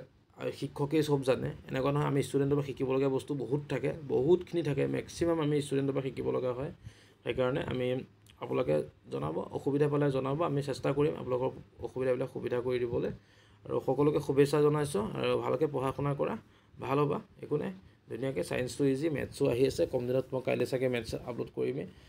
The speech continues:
আপোনালোকে টেনশ্যন নল'ব, ধুনীয়াকৈ খালি পঢ়ি যাওক। কিবা অসুবিধা হ'লে একদম কণ্টেক্ট কৰিব। মোৰ ফোন নম্বৰটো মই আকৌ এবাৰ আপোনালোকক লিখি দি দিছোঁ, নাইন ছেভেন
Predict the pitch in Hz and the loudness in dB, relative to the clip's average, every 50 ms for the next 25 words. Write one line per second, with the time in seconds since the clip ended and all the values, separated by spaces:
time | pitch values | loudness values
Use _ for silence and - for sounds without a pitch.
0 | - - - - 127 120 120 131 127 131 123 120 104 131 139 143 147 160 190 180 | -20 -20 -12 -8 -4 -4 -2 0 0 0 0 0 -2 -2 0 0 2 4 4 4
1 | 151 135 139 156 156 156 170 - 151 151 151 156 147 131 117 127 135 151 185 190 | 4 4 4 2 2 0 0 0 4 4 4 4 2 0 0 0 0 0 0 0
2 | 190 - 131 135 127 - - 123 127 135 131 131 139 160 156 131 131 139 139 139 | 0 0 0 0 0 0 0 0 2 2 2 2 2 2 2 2 2 0 0 -2
3 | - - - 135 131 - 135 131 - - 135 135 143 160 175 160 139 139 - - | -6 -8 -8 -8 -2 -2 -2 -2 -2 -2 -2 -2 0 -2 -2 0 -2 -4 -2 -2
4 | 135 131 131 127 127 135 127 135 135 131 123 113 - 135 127 135 131 131 123 127 | -4 -2 -2 0 0 2 2 2 0 0 -4 0 0 0 2 2 2 2 2 0
5 | 127 131 127 - - - 139 123 127 120 120 117 - 175 185 185 - - - - | 0 0 0 -2 -2 -4 -6 -6 -4 -6 -6 -4 -2 -4 -4 -4 -6 -14 -20 -20
6 | - - - - 131 123 123 123 123 131 139 147 147 143 - - 135 123 127 135 | -20 -20 -16 -12 -8 -4 -2 -2 0 0 0 -2 -4 -4 0 0 2 2 2 0
7 | 139 | 0